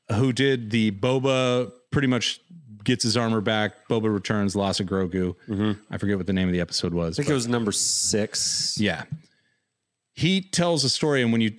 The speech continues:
Speaker 1: and when you talk about, when you hear about what it took to bring Boba back and his level of involvement as a fan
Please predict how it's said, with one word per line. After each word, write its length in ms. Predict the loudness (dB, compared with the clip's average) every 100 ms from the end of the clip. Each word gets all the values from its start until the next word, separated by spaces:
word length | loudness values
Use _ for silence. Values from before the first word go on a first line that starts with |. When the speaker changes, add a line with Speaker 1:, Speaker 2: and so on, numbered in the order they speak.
| -2
Speaker 1:
and 160 | 0 2
when 80 |
you 100 | 2
talk 400 | -2 -2 -2 0
about, 640 | -2 -2 -2 0 0 -2 -2
when 120 | 0
you 100 | 0
hear 320 | 0 0 2
about 440 | 2 2 0 0 -4 _ _ -12
what 500 | -2 0 0 -4 -4
it 280 | -2 -2 -6 _ _
took 440 | -2 -2 -2 -6 -14 -8
to 160 | -6
bring 480 | -2 2 2 2 0
Boba 360 | 0 0 0 0
back 300 | 0 -2 -2
and 160 | -4 -2
his 300 | 0 0 0
level 440 | 2 2 2 2 2
of 80 | 2
involvement 680 | 0 0 0 0 -2 -2 -8 _
as 180 | -4 -2
a 60 | -4
fan 720 | -2 0 2 2 0 -2